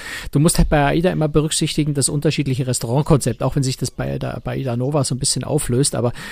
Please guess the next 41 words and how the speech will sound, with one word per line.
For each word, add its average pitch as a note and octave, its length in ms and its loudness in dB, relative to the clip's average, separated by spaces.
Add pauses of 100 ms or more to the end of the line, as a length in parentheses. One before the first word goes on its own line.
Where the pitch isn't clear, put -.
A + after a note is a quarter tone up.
(180)
bei, C3 440 -4
bei B2+ 180 0
aida D3 220 0
ist C#3 180 0
halt C3+ 140 2
der B2+ 60 0
Schwerpunkt C3+ 460 0
immer C3 180 -2
auf B2 100 -6
den A#2 160 -2
Buffet-Restaurants. C3+ 880 2 (540)
Und, F3+ 320 6 (520)
ne, D3 180 4
wo C#3+ 100 4
du C#3 100 2
also C3 200 -2
weniger B2+ 240 0
Personal A#2+ 400 -2
brauchst. F3+ 460 -2 (320)
Du C3+ 80 2
hast C3+ 160 2
auch B2+ 100 -2
nur C3 160 -2 (140)
einmal C#3+ 320 6
Kabinenservice E3+ 640 4
pro - 160 0
Tag, D3 220 2
also B2 120 -2
es - 120 -2
gibt A#2+ 160 -4
weniger B2+ 260 0
Kabinenstewards E3+ 840 0
an C#3 180 -2
Bord, D3 340 2
ohne C3 220 4
dass B2 220 2
es B2 100 0
jetzt - 320 -4
dramatische B2+ 560 2
Auswirkungen A#2 560 4
hätte, A#2+ 240 0